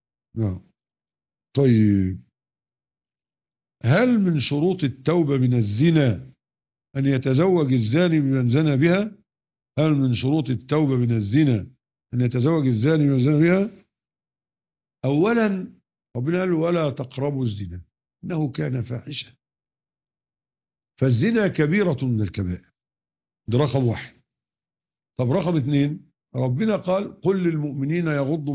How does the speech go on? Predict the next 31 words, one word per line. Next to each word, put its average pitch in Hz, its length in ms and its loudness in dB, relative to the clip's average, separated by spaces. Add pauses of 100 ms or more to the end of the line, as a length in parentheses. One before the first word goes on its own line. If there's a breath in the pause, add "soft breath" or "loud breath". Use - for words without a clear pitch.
من 131 60 -6
أبصارهم 143 800 -2 (500)
ويحفظوا 131 520 -2
فروجهم"، 110 640 -2 (440)
لأن 156 420 0
إطلاق 185 540 -2
النظر 165 500 0
إلى 139 220 0
النساء 127 420 -2
الأجنبيات 135 920 0 (500)
يوصل 147 480 0
الإنسان 135 760 -2
إلى 139 240 -4
الزنا. 95 440 -4 (320)
طب 113 120 -2
ده 123 100 2
رقم 135 240 0
اتنين. 107 380 -4 (640)
طب 135 120 0
رقم 214 300 0
ثلاثة، 156 500 0
النبي 165 440 -2
عليه 160 140 0
الصلاة 147 140 -6
والسلام 151 240 -4
قال: 156 240 -4
"نحن 147 280 -4
قوم 175 420 -4
لا 151 80 -2
نصافح 135 500 -6
النساء"، 123 520 -4